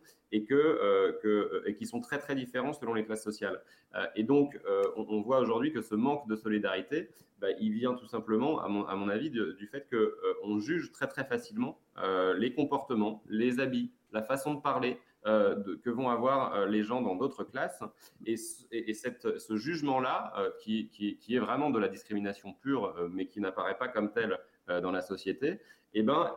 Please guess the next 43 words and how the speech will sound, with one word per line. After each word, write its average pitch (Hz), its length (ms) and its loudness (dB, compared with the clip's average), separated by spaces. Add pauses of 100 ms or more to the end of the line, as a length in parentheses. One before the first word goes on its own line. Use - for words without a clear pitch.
(100)
est 120 140 0
quelque 120 260 2
chose 160 160 -2
qui 110 160 -12
crée, 160 320 -6 (180)
euh, 95 200 2
un 104 80 0
fossé 110 360 -2
très, 117 160 -6
très, 104 440 -2
très, 98 140 -6
très 95 180 -6
fort 147 440 0 (160)
entre, 107 260 0
euh, 104 420 4
les 110 180 0
gagnants 120 320 2
de 117 60 0
la 101 80 0
méritocratie, 98 720 -6 (300)
euh, 92 260 0
et, 143 360 2
euh, 95 300 2
et, 104 240 0
et 104 60 0
les 107 180 -2 (300)
perdants 107 340 -4
qui 110 160 -16
se 98 140 -8
sentent 113 260 -8
humiliés 117 360 0
dans, 104 200 -2
dans, 98 180 -4
dans, 101 280 -8
dans 104 80 -10
ce 113 160 -10
jeu-là. 107 320 -4 (180)
Et 104 60 -6
donc, 110 160 0
il 117 80 0
me 120 100 0
semble - 240 -2
que, 120 260 2